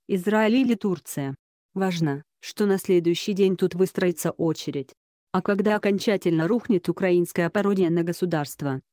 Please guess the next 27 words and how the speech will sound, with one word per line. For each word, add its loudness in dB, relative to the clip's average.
многие 2
страны 2
будут 2
биться -2
за 2
инвестконтракты -2
в -8
Крыму. 0
В -12
сегодняшнем 2
режиме 4
как 0
бы 2
не 4
признания 2
знаю 2
десятки 0
бизнесов 2
с -10
участием 0
европейских 0
и 4
других 0
западных -2
предпринимателей 0
в -20
Крыму. 0